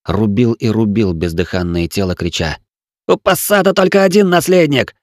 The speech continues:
Шин шестой! Это я! Слышишь, дикарь?" Шаваша оттащили с трудом. Долго отпаивали из фляги, оттирали кровь с кольчуги. Полковник смотрел, обессиленно опустив руки. Устало сказал прибывшим на шлюпке морякам:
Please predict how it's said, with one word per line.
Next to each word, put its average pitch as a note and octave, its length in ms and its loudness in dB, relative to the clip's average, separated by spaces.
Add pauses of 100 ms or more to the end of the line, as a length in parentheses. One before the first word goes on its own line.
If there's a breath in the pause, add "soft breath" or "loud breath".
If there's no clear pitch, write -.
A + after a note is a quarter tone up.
Шин G3+ 280 2
шестой! F#3 640 2
Это F#3 200 -2
я! G3+ 460 2
Слышишь, G#3 440 2
дикарь?" D#3+ 580 2 (1120)
Шаваша C3+ 460 -2
оттащили A#2 460 0
с G#2 60 -2
трудом. E2+ 480 -4 (480)
Долго G2+ 360 0
отпаивали F2+ 560 -2
из E2+ 120 -6
фляги, F#2 480 -4 (260)
оттирали G#2+ 540 0
кровь G#2 260 0
с - 60 -12
кольчуги. D2+ 580 -6 (500)
Полковник G2+ 540 0
смотрел, G#2 520 0 (120)
обессиленно G2+ 640 -2
опустив F#2+ 500 -6
руки. C#2+ 360 -8 (600)
Устало B2+ 380 -2
сказал A2 380 0
прибывшим G#2 520 0
на G2 120 0
шлюпке - 340 -4
морякам: F2 520 -6